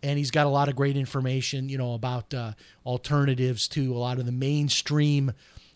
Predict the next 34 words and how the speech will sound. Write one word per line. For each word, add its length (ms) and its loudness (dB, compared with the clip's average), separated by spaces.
uh, 480 -4
you 140 -6
know, 80 -2
tech 300 -2
companies 480 0
that 120 -2
are 80 -4
starting 360 -2
to 120 -8
deplatform 1000 -4
conservatives 840 2
and 400 0
Christians. 640 -2
And 80 4
then 100 10
we'll 120 6
close 340 6
out 120 6
our 120 4
news 240 4
segment 380 4
with 120 -2
this 220 2
before 320 0
we 100 0
get 200 0
to 120 2
our 120 2
guest. 380 2
The 100 -2
Pennsylvania 920 4
Secretary 840 4
of 140 0
Health 460 4